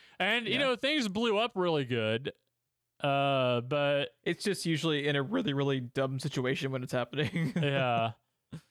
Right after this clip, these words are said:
Speaker 1: So, and,
Speaker 2: Uh, which
Speaker 1: and
Speaker 2: is kind of, like, his forte.
Speaker 1: like, I feel like Luke Evans keeps getting so close. Like,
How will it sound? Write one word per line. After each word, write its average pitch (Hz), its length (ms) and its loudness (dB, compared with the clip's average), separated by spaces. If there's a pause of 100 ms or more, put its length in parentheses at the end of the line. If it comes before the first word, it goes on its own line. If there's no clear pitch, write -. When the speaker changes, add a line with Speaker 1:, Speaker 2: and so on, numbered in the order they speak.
(220)
Speaker 1:
So, 156 180 -2
and, 190 360 2
Speaker 2:
Uh, - 20 -2
which 202 100 0
Speaker 1:
and 196 80 0
Speaker 2:
is 175 60 -2
kind 143 180 -2
of, 123 80 -4
like, 127 120 -2
his 127 140 -4
forte. 123 440 -6 (480)
Speaker 1:
like, 185 420 -2
I 165 120 0
feel 240 220 -2
like 254 220 2
Luke 214 220 0
Evans 180 340 0
keeps - 220 -6
getting 175 180 -2
so 127 800 0
close. 117 680 -2 (600)
Like, 156 360 -2